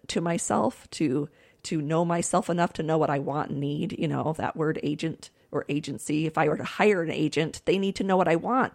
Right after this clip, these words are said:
to make choices. It's not just about making a choice. It's what is true for me. To be a true agent of myself, I have to know what I want. So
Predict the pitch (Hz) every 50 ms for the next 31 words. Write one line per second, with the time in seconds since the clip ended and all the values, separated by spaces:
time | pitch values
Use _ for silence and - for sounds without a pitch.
0 | - - - - 208 175 - - - - 143 143 151 - - - - - - -
1 | - 220 196 - - 175 180 180 - - 160 - 143 165 - - - 165 165 -
2 | - 156 139 - - - - 180 - - - - - - 160 - - - - _
3 | _ _ - - - - 170 160 185 170 156 - - - - - - 165 180 165
4 | - - 180 180 180 175 - - - - - - 151 214 - - - 202 - -
5 | 185 185 185 185 175 160 175 - - 165 165 156 - - 147 165 - _ - -
6 | - - - - - - _ _ _ - - 131 156 - 175 175 170 160 - 147
7 | 147 - - - - - - - - _ _ - - - - - - _ _ _
8 | _ _ - - - 190 175 170 165 170 -